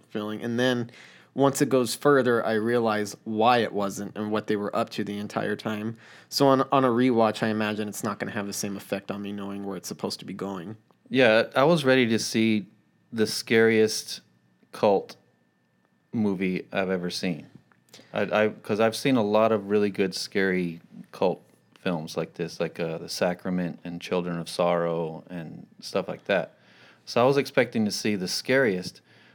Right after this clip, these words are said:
Speaker 2: but then I was d-, kinda disappointed too when I got about halfway through and I realized the fear was leaving me.
Speaker 1: Mm-hmm.
Speaker 2: But it wasn't because of what I was being shown, it's because of how he was making me feel. He was making me feel less scared, but he was still sc-, showing me horrific images.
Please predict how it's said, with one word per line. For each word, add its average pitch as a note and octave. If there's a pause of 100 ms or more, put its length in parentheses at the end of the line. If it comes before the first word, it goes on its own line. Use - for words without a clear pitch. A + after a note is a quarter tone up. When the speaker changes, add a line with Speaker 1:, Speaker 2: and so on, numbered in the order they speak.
(120)
Speaker 2:
but A#2+
then B2
I B2+
was C3
d-, B2
kinda C3
disappointed A#2+
too E3+
when A2+
I G#2
got G#2+
about G#2+
halfway A2
through C3+
and D3
I G#2+
realized G#2+ (380)
the G#2
fear C3+
was A2
leaving B2+
me. F2 (220)
Speaker 1:
Mm-hmm. B2+
Speaker 2:
But A#2
it A#2
wasn't C#3+
because A#2
of A2
what A2+
I A2
was G#2
being G#2+
shown, C3
it's G#2+
because G#2 (160)
of G#2
how A2
he A2+
was G2+
making G2+
me F#2
feel. G2+ (600)
He B2+
was A#2+
making B2+
me A#2
feel C#3+
less A#2+
scared, C#3
but G#2
he A2+
was A2
still B2
sc-, -
showing A#2
me G2
horrific F#2+
images. E2+